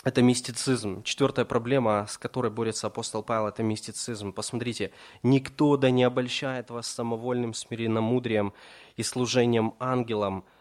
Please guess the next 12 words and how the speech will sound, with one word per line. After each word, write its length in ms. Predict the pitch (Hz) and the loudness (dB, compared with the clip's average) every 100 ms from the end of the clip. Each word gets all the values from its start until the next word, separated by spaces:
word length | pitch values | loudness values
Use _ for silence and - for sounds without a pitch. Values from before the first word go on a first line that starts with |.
| _ | _
ангелов, 580 | 117 120 120 107 95 - | 0 0 0 -2 -4 -10
вторгаясь 680 | - - 117 123 120 113 - | -6 -4 -2 0 0 0 -2
в 40 | |
то, 140 | - 131 | 0 0
чего 260 | - 117 | 0 -2
не 160 | 110 110 | -2 -2
видел, 260 | 135 123 | -4 -4
безрассудно 800 | 104 107 113 117 110 - 131 110 | -4 -2 -2 -4 -6 -4 -2 0
надмеваясь 560 | 104 101 110 110 107 - | -2 -2 -2 0 0 -4
плотским 440 | - 104 - 107 | -10 -12 -10 -12
своим 320 | - 101 98 | -10 -10 -8
умом». 300 | 95 95 - | -6 -8 -10